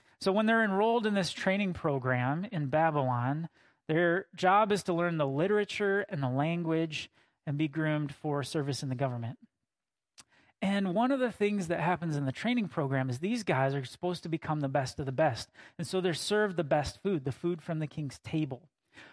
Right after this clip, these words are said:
But for these Hebrews, it would be defiling for them to eat this food. And so what they do is they get together, they go to the guy managing their food and training and say, "Hey, we don't wanna eat this food. Can we just eat vegetables and just drink water instead of the food,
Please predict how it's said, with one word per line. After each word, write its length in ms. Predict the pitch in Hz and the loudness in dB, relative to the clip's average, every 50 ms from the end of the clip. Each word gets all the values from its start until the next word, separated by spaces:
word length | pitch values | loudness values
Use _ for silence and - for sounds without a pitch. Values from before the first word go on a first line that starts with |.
| - _ | -10 _
But 140 | - - - | -8 -6 -2
for 160 | - 202 190 | 0 2 2
these 600 | 180 180 175 220 240 254 262 269 262 262 247 202 | 2 2 2 2 4 4 4 4 2 0 0 -2
Hebrews, 880 | - - - 247 262 220 165 170 147 143 147 156 180 214 214 202 - - _ _ _ _ _ _ - | -2 -2 0 0 0 2 2 2 2 4 4 2 2 0 -2 -4 -8 -14 _ _ _ _ _ _ -2
it 80 | 180 | 0
would 160 | 202 202 185 | 0 0 0
be 120 | 156 185 175 | -2 -2 -2
defiling 680 | 143 147 113 - - 143 147 170 170 160 147 135 131 | -2 -4 -6 -4 -2 0 2 2 2 2 2 0 -2
for 160 | 127 - - 135 | -4 -6 -4 -2
them 160 | 139 135 135 | -2 -2 -2
to 120 | 165 - | -4 -6
eat 160 | 208 170 151 - | -6 -8 -8 -8
this 200 | - 127 - - - _ | -10 -10 -10 -12 -8 _
food. 360 | 180 185 156 120 120 123 - - _ _ _ _ - - _ | -4 -2 -2 -2 -4 -8 -12 -20 _ _ _ _ -20 -12 _
And 100 | - 160 | -6 -4
so 140 | 139 - 214 | -2 0 0
what 160 | 208 214 202 | 0 0 0
they 140 | - 190 170 | 0 0 0
do 400 | 156 135 180 247 269 254 208 190 | 0 0 0 0 2 4 4 4
is 160 | 196 185 147 | 2 2 2
they 100 | 143 160 | 0 0
get 160 | 151 208 233 - | 0 0 -2 -4
together, 600 | 254 208 180 165 156 151 151 151 151 151 196 - | -2 2 4 4 4 4 4 2 2 0 -2 -2
they 160 | 165 160 160 | -2 -2 -2
go 320 | 151 147 175 190 214 233 233 | 0 2 4 4 4 4 2
to 80 | 247 | 2
the 100 | 220 208 | 2 2
guy 220 | 196 196 180 175 175 | 4 4 4 4 4
managing 540 | 170 165 170 175 185 180 156 170 180 180 | 2 2 2 0 0 0 0 -2 0 0
their 120 | 170 160 143 | 0 0 0
food 400 | - - - 170 170 180 175 165 | -2 -4 -2 0 2 2 2 0
and 140 | 165 165 147 | 0 -2 -2
training 400 | - - 165 156 151 151 147 143 | -2 -2 0 0 0 0 0 0
and 100 | 143 135 | 0 0
say, 200 | - - 151 143 | 0 0 0 2
"Hey, 320 | 156 185 190 185 170 156 - - - - - - _ _ - | 2 2 2 2 0 -2 -4 -10 -20 -20 -20 -20 _ _ -4
we 140 | 196 185 226 | -2 0 0
don't 140 | 240 226 | 0 0
wanna 180 | 208 196 185 175 | 0 0 0 -2
eat 220 | 175 190 185 170 | -2 -4 -4 -4
this 160 | - 165 147 - | -2 -4 -4 -4
food. 260 | - - 151 143 - | -4 -4 -4 -4 -4
Can 120 | - 156 | -4 -4
we 100 | 156 156 | -4 -2
just 240 | 156 185 165 - - | -2 -2 -4 -4 -6
eat 120 | 165 156 | -10 -6
vegetables 600 | 151 143 147 143 139 - - 156 135 139 135 127 127 | -4 -2 -2 -2 -2 -6 -8 -8 -6 -6 -6 -4 -4
and 80 | 131 | -6
just 220 | 127 139 131 123 - | -4 -6 -6 -6 -8
drink 220 | - 151 127 127 | -8 -8 -8 -8
water 520 | 156 139 135 147 180 196 180 151 139 127 139 | -10 -6 0 2 2 4 4 4 2 0 0
instead 340 | 151 135 - - 156 143 | -4 -6 -6 -4 -4 -2
of 100 | 143 139 | -2 -4
the 60 | 135 131 | -6 -8
food, 360 | - - 160 156 156 156 | -6 -4 -2 -2 -2 -2